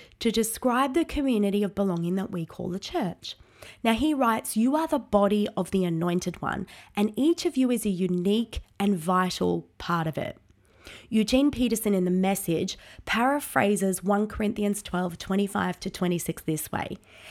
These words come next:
He said, "The way God designed our bodies is a model for understanding our lives together as a church. Every part dependent on every other part, the parts we mention and the parts we don't,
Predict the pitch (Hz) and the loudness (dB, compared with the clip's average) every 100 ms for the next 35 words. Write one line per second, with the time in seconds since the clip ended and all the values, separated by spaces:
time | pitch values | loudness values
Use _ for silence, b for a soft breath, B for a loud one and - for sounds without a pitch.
0 | B - 254 247 233 196 214 202 226 277 | B 0 2 2 2 2 2 4 2 4
1 | 330 320 226 233 214 226 185 208 202 202 | 2 0 0 0 2 -2 2 2 2 0
2 | - 190 165 - 190 185 165 - 185 - | 0 -2 -2 0 2 2 0 -2 -6 -2
3 | 214 190 180 185 196 240 285 - 262 226 | -2 2 2 4 4 4 0 -2 -8 -2
4 | 202 208 - - 196 190 196 202 202 - | 0 0 -2 -2 0 2 2 2 0 -2
5 | 180 180 175 165 165 - - 165 160 156 | -2 0 0 0 -2 -4 -4 -4 -2 -4
6 | 156 - - 147 - - - - _ _ | -4 -6 -4 -4 -6 -10 -10 -18 _ _
7 | B B B B 185 185 214 220 202 220 | B B B B 2 4 2 2 2 2
8 | 226 233 208 208 214 247 262 240 233 220 | 2 -4 0 0 2 0 0 2 2 2
9 | 240 226 240 - - 180 - - b b | 2 2 0 -4 -4 -4 -4 -12 b b
10 | 190 175 180 - - 185 190 233 - 277 | -4 -2 -2 -2 0 2 4 2 2 2
11 | 277 269 - 220 - - 240 175 165 175 | 2 0 0 -4 -4 -4 0 0 0 -2